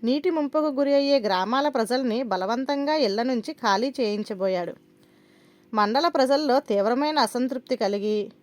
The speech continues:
వాళ్ళు తిరుగుబాటుకు పూనుకున్నారు. కానీ లోకనాథుడు వందల సంఖ్యలో రాజభటుల్ని రప్పించి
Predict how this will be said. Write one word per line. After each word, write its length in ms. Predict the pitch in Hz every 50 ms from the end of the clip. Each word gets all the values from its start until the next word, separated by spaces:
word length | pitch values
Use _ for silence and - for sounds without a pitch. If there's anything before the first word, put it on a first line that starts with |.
| _ _ -
వాళ్ళు 360 | 254 277 302 320 285 233 269
తిరుగుబాటుకు 680 | 294 - 254 196 208 233 254 254 311 294 262 - 226 311
పూనుకున్నారు. 920 | 311 - 277 233 220 214 - - 202 196 190 185 170 - - - - _ _ _ _ _ _ _ _ _ _ _ _ -
కానీ 340 | 262 285 320 349 294 285
లోకనాథుడు 720 | 320 302 220 202 214 - 262 277 302 311 330 311 269 220 233
వందల 440 | 285 294 240 190 190 214 262 294 330
సంఖ్యలో 460 | - 277 254 262 - 277 285 285 277
రాజభటుల్ని 640 | 254 214 202 202 247 240 269 247 277 269 262 262
రప్పించి 800 | 240 202 175 - - 220 220 220 - - 208 202 202 196 180